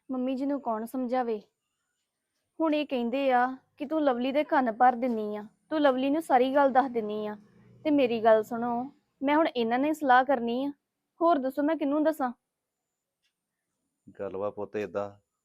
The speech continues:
Speaker 2: ਇਹਦੀ ਤੇ ਸਾਰੀ ਉਮਰ ਲੰਘ ਗਈ ਏਦਾਂ ਹੀ।
Speaker 1: ਹਾਂਜੀ।
Speaker 2: ਮੈਂ ਇਹਨੂੰ ਆਖਿਆ, ਮੈਂ ਕਿਹਾ, "ਜੇ ਤੂੰ ਕੋਈ ਬਾਬਾ ਸੀ ਤੇ ਵੱਡੀ ਨੂੰਹ ਨੂੰ ਕਿਉਂ ਨਹੀਂ ਬਚਾ ਹੋਇਆ ਅਜੇ ਤੱਕ?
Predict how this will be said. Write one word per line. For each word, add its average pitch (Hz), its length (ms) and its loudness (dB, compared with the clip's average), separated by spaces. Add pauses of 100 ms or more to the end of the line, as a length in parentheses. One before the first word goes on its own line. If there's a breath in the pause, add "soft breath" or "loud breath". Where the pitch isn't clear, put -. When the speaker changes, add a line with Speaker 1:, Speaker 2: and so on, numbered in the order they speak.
Speaker 2:
ਇਹਦੀ 117 160 -4
ਤੇ 120 100 -6
ਸਾਰੀ 110 280 -4
ਉਮਰ 104 220 -12
ਲੰਘ 101 140 -8
ਗਈ 113 140 -6
ਏਦਾਂ 95 200 -8
ਹੀ। 87 100 -16 (520)
Speaker 1:
ਹਾਂਜੀ। 214 480 -4 (280)
Speaker 2:
ਮੈਂ 107 160 -2
ਇਹਨੂੰ 117 200 -2
ਆਖਿਆ, 117 180 -6
ਮੈਂ 113 220 -6
ਕਿਹਾ, 120 120 -2
"ਜੇ 127 200 -2
ਤੂੰ 120 160 -6
ਕੋਈ 120 120 -6
ਬਾਬਾ 107 360 -4
ਸੀ 127 300 -6 (180)
ਤੇ 123 80 -10
ਵੱਡੀ 107 260 -6
ਨੂੰਹ 113 200 -6
ਨੂੰ 139 200 -6
ਕਿਉਂ 127 180 -6
ਨਹੀਂ 131 120 -6
ਬਚਾ 123 280 -4
ਹੋਇਆ 131 160 -4
ਅਜੇ 98 80 -4
ਤੱਕ? 107 240 -12